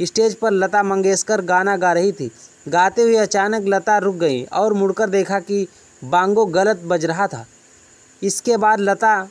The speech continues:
उन्हें नज़रअंदाज करके गाती रही। उन्नीस सौ सतहत्तर में संजय लाइसेंस स्कूल से अठारह बरस की उम्र में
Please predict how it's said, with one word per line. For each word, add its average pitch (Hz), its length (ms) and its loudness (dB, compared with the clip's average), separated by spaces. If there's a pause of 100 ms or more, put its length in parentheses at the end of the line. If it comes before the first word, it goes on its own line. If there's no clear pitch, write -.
उन्हें 196 260 0
नज़रअंदाज 196 840 2 (800)
करके 196 440 0 (560)
गाती 170 420 0
रही। 113 260 -4 (680)
उन्नीस 208 380 0
सौ 226 160 0
सतहत्तर 208 500 -2
में 226 260 -4 (300)
संजय 196 420 0
लाइसेंस 208 480 0
स्कूल 202 380 0
से 214 300 -2 (300)
अठारह 208 480 0
बरस 208 240 0
की 208 160 0
उम्र 208 240 0
में 202 280 0